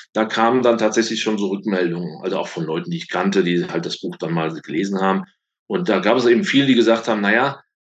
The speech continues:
du, ähm, das, das Ende ist ja relativ offen, das klingt ja so, als käme noch eine Fortsetzung“, was ich überhaupt nicht vorhatte. Und, ähm,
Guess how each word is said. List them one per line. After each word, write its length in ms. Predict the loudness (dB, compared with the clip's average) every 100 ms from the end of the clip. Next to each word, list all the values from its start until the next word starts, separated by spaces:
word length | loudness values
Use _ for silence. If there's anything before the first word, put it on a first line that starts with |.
| _
du, 400 | 0 2 4 4 2
ähm, 320 | 0 0 -2
das, 260 | -4 -6
das 200 | -8 -8
Ende 340 | -2 -2 2 2
ist 240 | 0 -2
ja 140 | -4 -2
relativ 560 | -2 -4 -4 -6 -12 -8
offen, 320 | -8 -2 2
das 200 | 2 0
klingt 380 | 0 2 2 2
ja 140 | 2
so, 220 | 4 2 2
als 200 | 2 2
käme 200 | 0 2
noch 160 | 0
eine 80 | -4
Fortsetzung“, 720 | -4 -4 -4 -8 -10 -14 -18 _ _ _ _ -6
was 160 | -2 0
ich 120 | 2
überhaupt 320 | 4 4 2
nicht 120 | -4
vorhatte. 440 | -2 -2 -2 -8 -16 _ _ _ _ -6
Und, 300 | -4 -2 0
ähm, 320 | 2 4